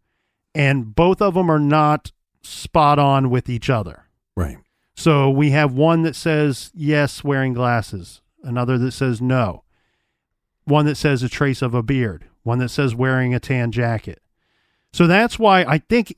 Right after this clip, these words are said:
Speaker 1: they did their due diligence here. They could have just rock and rolled with that one composite drawing that they had from the get-go, but I think that would have been irresponsible.
Speaker 2: Yeah, but it's not like the Delphi murders where drawing one and drawing two are,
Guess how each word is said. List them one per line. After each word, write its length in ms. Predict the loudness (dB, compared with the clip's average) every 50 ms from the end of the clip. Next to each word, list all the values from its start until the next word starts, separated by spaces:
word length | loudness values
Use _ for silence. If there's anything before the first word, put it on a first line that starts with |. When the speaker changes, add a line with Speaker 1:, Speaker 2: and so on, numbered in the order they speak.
| _ -12
Speaker 1:
they 240 | -4 0 2 2 2
did 320 | 2 2 4 4 4 4
their 140 | 0 0 0
due 260 | 2 2 2 2 2
diligence 640 | 2 2 0 2 2 2 0 0 0 -2 -2 -2
here. 400 | -2 -2 0 0 0 -2 -4 -6 -2 2
They 120 | 2 2
could 200 | 4 4 4 4
have 80 | 4 2
just 180 | 0 -4 -4
rock 420 | -4 -4 0 0 0 0 -2 -2 -2
and 180 | 0 0 2
rolled 360 | 2 2 4 4 4 2 2
with 160 | 2 0 0 0
that 240 | 0 -2 -2 -2
one 360 | -2 0 0 2 2 0 -2 -4
composite 580 | -4 -6 -4 -2 -2 0 0 0 0 -2 -2
drawing 420 | -2 -2 0 0 0 0 0 0 -2
that 140 | -2 -2
they 160 | -2 -2 -2 0
had 360 | 0 0 0 -2 -2 -4 -6
from 160 | -4 -4 -2
the 100 | -2 -2
get-go, 580 | -2 -4 -4 -4 -2 -2 0 0 0 -2 -6 _ _ _ _ _ _ _ _ _ _ _ _ _ _ _ -4 2
but 160 | 2 4 4
I 80 | 4
think 180 | 4 2 2 2
that 180 | 2 0 2 2
would 120 | 2 2
have 80 | 2 2
been 240 | 2 2 0 -2 0
irresponsible. 1000 | 0 0 0 0 -2 -4 -2 -2 0 0 0 -2 -2 -6 -12 -12 -14 -18 -20 _ _ _ 0
Speaker 2:
Yeah, 120 | 0 2
but 120 | 2 2
it's 160 | 0 0 0 0
not 220 | 0 0 0 0
like 200 | -2 -4 -4 -6
the 100 | -8 -8
Delphi 520 | -4 -2 -2 0 -2 -2 -2 -2 -2 -2
murders 500 | -2 -4 -4 -6 -6 -4 -6 -6 -8 -8
where 340 | -10 -8 -6 -6 -6 -6 -8
drawing 440 | -8 -6 -4 -4 -4 -4 -4 -6 -4
one 300 | -4 -2 -2 0 -2 -2
and 140 | -4 -4 -4
drawing 340 | -2 -2 -2 -2 -4 -6 -8
two 340 | -8 -4 -2 0 0 0
are, 140 | -2 -6 -12